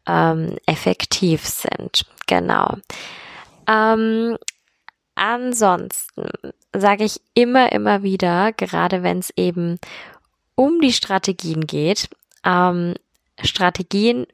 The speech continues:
und Vorausplanung, also grundsätzlich Planung eben, sind einfach alles in diesem Moment. <laughs> Ihr werdet das gleich noch sehen,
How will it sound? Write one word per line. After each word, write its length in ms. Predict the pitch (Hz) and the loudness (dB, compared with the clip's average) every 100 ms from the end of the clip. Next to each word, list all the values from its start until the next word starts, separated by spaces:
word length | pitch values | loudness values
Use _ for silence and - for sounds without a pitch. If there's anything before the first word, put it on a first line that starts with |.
| _ | _
und 280 | 214 208 220 | 0 0 -2
Vorausplanung, 1120 | - 208 180 170 185 - - 170 160 165 - - | -4 0 4 4 2 -2 -2 0 0 0 -4 -6
also 280 | 170 170 - | -8 -8 -10
grundsätzlich 680 | - 185 185 - - - - | -4 0 0 -2 -8 -6 -2
Planung 440 | 180 180 175 160 | 2 2 0 -2
eben, 400 | - - 175 196 233 - - - - - - _ _ _ _ _ _ _ _ - | -4 -4 -4 -8 -8 -14 -16 -16 -18 -18 -20 _ _ _ _ _ _ _ _ -6
sind 300 | 190 196 190 - | -2 -2 -2 -4
einfach 380 | 175 170 - 165 - | -4 -2 -4 -6 -6
alles 320 | 175 180 175 | -6 -6 -4
in 140 | 175 | -2
diesem 260 | 165 170 170 | -2 -2 -2
Moment. 480 | 165 160 156 - - | 0 0 -2 -4 -10
<laughs> 40 | - | 0
Ihr 200 | 220 202 185 - | 2 4 4 2
werdet 280 | 202 - - _ | 2 -2 -14 _
das 300 | 175 185 - | -2 -2 -2
gleich 340 | 196 185 196 | -2 2 2
noch 240 | 208 185 - | 0 -4 -2
sehen, 460 | 208 214 185 208 | 0 2 2 -2